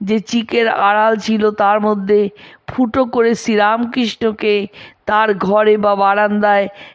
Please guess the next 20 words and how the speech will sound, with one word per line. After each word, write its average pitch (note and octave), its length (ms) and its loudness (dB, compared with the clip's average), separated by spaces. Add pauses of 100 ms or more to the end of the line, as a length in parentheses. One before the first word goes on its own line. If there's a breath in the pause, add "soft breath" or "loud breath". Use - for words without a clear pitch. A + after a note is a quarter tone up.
(100)
এক A3 360 0
ঝলক G#3+ 340 0
দেখার G3+ 440 0
চেষ্টা G3+ 420 -2
করতেন G3+ 440 -2
সারদা। F#3 640 0 (560 loud breath)
ওইভাবে C#4 500 2
দাঁড়িয়ে A#3 500 2
দাঁড়িয়ে B3+ 360 0
দেখতে A3 480 -2
গিয়ে A3 360 0 (320 loud breath)
তার G#3+ 260 0
পায়ে G3+ 480 0
বাত F#3+ 340 0 (120)
ধরে G3+ 240 2
গিয়েছিল। F#3 680 -4 (420 loud breath)
নহবতের A#3 640 0
সেই A3+ 280 0
বাত G3+ 440 0
যন্ত্রণা G#3 680 0